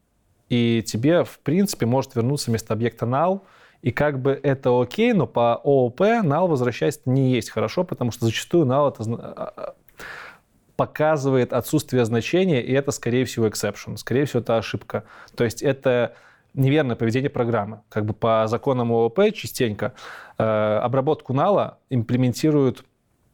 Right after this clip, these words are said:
м, внутри метода. И это обычно должно троить exception, должно вызывать exception, потому что если тебе пришло ничего, и ты отдаешь ничего, то нахрена ты пишешь метод? Ну, есть такой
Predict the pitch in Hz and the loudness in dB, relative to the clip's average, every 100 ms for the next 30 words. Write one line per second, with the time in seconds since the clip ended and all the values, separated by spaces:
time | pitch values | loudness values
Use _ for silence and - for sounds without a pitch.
0 | _ _ _ _ - - 117 113 113 110 | _ _ _ _ -12 -2 2 2 2 2
1 | 101 - _ _ _ _ _ _ _ _ | -2 -6 _ _ _ _ _ _ _ _
2 | _ _ - - - _ _ - - 127 | _ _ -16 -16 -16 _ _ -8 0 2
3 | 147 147 123 113 107 107 151 - _ - | 2 2 2 0 0 -4 -8 -12 _ -2
4 | 127 151 139 127 120 113 - 120 131 - | 0 2 2 2 4 0 0 -2 -2 0
5 | 127 117 113 117 120 113 104 - - 104 | 0 0 -2 -2 0 0 -2 -6 -6 -6
6 | - 107 107 147 123 117 113 - 113 - | -4 -4 0 0 0 0 -2 -4 -6 -6
7 | 104 - 113 - 117 123 117 110 104 - | -10 -4 -4 -2 -2 -2 0 -4 -4 -12
8 | - _ - - 117 117 - 120 104 123 | -20 _ -10 -4 0 0 0 -2 0 0
9 | 117 107 107 - 110 139 190 202 117 - | 0 0 -4 -2 0 2 0 -2 -8 -2
10 | 117 110 113 117 110 110 - 123 175 - | -2 0 0 0 0 -4 -2 0 0 0
11 | 113 110 113 143 - 120 - - 104 - | -4 -2 -2 -2 -4 -6 -4 -2 -4 -4
12 | - - 165 117 117 - 107 - 113 | -12 -2 0 2 0 -2 -6 -4 -4